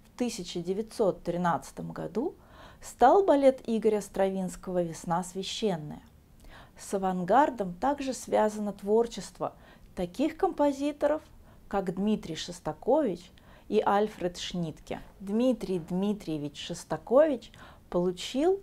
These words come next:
академическое музыкальное образование. Но в двадцатые годы двадцатого века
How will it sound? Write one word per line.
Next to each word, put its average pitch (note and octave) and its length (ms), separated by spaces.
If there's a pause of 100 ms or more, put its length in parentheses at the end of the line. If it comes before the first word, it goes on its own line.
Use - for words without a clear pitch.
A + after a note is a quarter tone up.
(140)
академическое F#3+ 960
музыкальное F#3+ 880
образование. G3 880 (960)
Но G#3+ 460
в F3 80
двадцатые G#3 720
годы F#3+ 340
двадцатого F3 720
века F#3+ 480